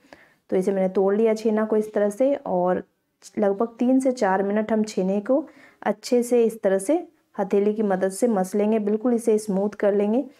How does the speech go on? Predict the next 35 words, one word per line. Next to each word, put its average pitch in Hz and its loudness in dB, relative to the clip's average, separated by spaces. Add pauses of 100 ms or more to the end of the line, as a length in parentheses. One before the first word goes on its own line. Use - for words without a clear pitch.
(240)
इसमें 247 0
हम 262 4
कुछ 214 -2
भी 226 2
ऐड 208 2
नहीं 208 2
करेंगे, 214 2
बस 190 0
यहाँ 190 -2
पे 208 0
हम 190 -2
इस 196 -6
मिठाई 190 -2
को 202 0
सिर्फ 226 -4
छेना 180 0
से 196 -2
ही 220 2
बनाएंगे। 214 0 (460)
तो - 2
इस 214 0
तरह 208 2
से 220 0
बिल्कुल 214 0
स्मूथ 202 -2
करते 196 -4
हुए 202 0
हम 202 -2
चिकना 202 -4
कर 202 0
लेंगे। 190 0
इस 196 -6
तरह 196 -2
से 190 -6
देखिए 185 -2